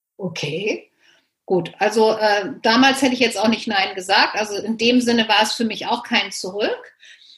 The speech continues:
Und dann, äh, tatsächlich zweitausendvierzehn war das. Äh,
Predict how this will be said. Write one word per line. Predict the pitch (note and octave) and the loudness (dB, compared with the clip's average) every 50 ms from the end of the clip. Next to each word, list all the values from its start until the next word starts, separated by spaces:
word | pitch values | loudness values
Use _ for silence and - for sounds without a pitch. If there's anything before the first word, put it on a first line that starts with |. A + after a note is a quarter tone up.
| _ _ _ _ _ _ _ - | _ _ _ _ _ _ _ -2
Und | A#3+ A#3 A#3 A3+ A3+ G#3 | 0 0 0 0 0 -2
dann, | G3 G3 G#3+ B3 C#4 D#4+ E4+ D#4 C#4 - | -2 0 0 0 0 2 0 0 -2 0
äh, | C#4 C#4 C4+ C4+ C4+ C4 B3+ B3+ | 0 2 2 4 4 4 2 2
tatsächlich | B3+ B3 B3+ A#3+ - - - A#3+ B3 B3+ B3 - C4+ A#3+ B3 A#3+ A#3+ | 0 0 0 0 0 0 2 2 2 2 0 -2 -4 -4 -4 -4 -6
zweitausendvierzehn | - - G3+ G#3 G#3+ A3 A3 - G#3+ G#3+ G#3 G#3+ G#3+ G#3 G#3 G#3 G3+ G3+ G3+ G3 F#3+ - - - - - - - - - - - - - - - _ _ _ _ _ _ _ _ _ _ _ _ _ B3 A#3+ A#3+ A#3+ - C#4 C#4 C4+ C4+ | -8 -4 0 0 2 0 0 -4 -4 -4 -4 -4 -4 -6 -8 -10 -12 -12 -12 -14 -14 -14 -16 -14 -14 -14 -14 -14 -16 -18 -18 -20 -20 -20 -20 -20 _ _ _ _ _ _ _ _ _ _ _ _ _ -4 -4 -4 -4 -2 2 2 4 4
war | C4 C4+ C#4+ D4 D4 | 4 4 4 4 2
das. | E4+ G#4+ - - - - - - _ _ - _ _ _ _ _ _ _ _ | 2 0 -2 -4 -6 -10 -12 -16 _ _ -20 _ _ _ _ _ _ _ _
Äh, | - A3 A#3+ A#3 A3+ A3 G#3+ G#3+ G#3+ | -2 0 2 2 2 2 0 0 -4